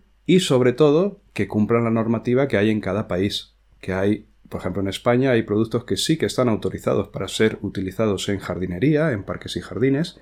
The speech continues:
y otros solo están autorizados para ser utilizados en agricultura. También respetar la normativa, que si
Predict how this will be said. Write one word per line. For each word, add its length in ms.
y 180
otros 360
solo 180
están 460
autorizados 720
para 180
ser 400
utilizados 680
en 100
agricultura. 760
También 300
respetar 440
la 100
normativa, 800
que 140
si 400